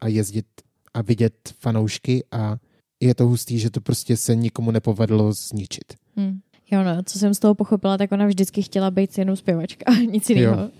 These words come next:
Speaker 1: jo, no.
Speaker 2: Jakože od svých nějakých čtyřech let,
Speaker 1: Hmm.
Speaker 2: její vlastní slova, to byla jedna jediná věc, který se chtěla věnovat. A cvičila a učila se hrát na klavír a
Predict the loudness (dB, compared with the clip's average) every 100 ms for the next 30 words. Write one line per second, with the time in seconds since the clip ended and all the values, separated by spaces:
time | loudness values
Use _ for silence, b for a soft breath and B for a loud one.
0 | -4 0 2 2 -2 -4 2 4 4 2
1 | -6 -8 -2 0 0 -2 -4 -2 -4 -4
2 | -2 0 2 0 0 0 2 2 2 0
3 | 0 2 0 0 -4 -2 -2 -2 -4 -8
4 | _ _ _ _ 0 4 4 4 2 2
5 | 0 2 0 0 -2 -2 -2 -2 -4 0
6 | 0 2 0 -2 -8 -12 b b b b
7 | -6 -4 0 2 4 4 2 0 -4 b
8 | b b b b _ -6 0 2 0 -2
9 | 0 2 4 2 2 0 2 2 2 2
10 | 2 0 -2 -2 0 0 -2